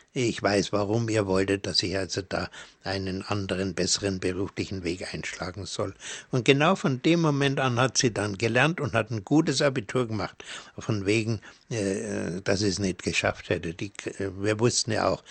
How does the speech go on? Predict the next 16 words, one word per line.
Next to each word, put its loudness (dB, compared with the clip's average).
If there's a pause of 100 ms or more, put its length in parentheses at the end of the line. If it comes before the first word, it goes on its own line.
(260)
dass 0
sie 0
das -2
Zeug -4
dazu -6
hat. -14 (300)
Aber 2
sie -2
musste 0
mal -2
erkennen, -4 (300)
die 0
Alternative, -4
wie -4
das -4
ist. -2